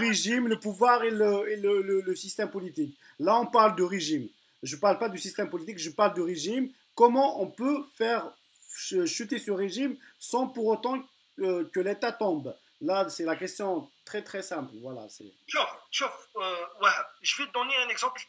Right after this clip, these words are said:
Speaker 2: qui est ultra concret. La proposition, t'as la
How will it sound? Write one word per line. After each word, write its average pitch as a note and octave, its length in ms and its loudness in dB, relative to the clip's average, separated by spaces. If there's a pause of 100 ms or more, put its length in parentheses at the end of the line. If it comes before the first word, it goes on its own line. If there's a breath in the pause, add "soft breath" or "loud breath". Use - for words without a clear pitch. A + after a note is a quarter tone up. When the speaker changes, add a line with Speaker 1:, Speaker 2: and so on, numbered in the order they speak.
Speaker 2:
qui G3+ 180 -10
est - 160 -14
ultra B3+ 420 2
concret. - 420 -10 (600 loud breath)
La A3 500 8
proposition, A3 560 -2 (100)
t'as G3 200 10
la E3+ 180 8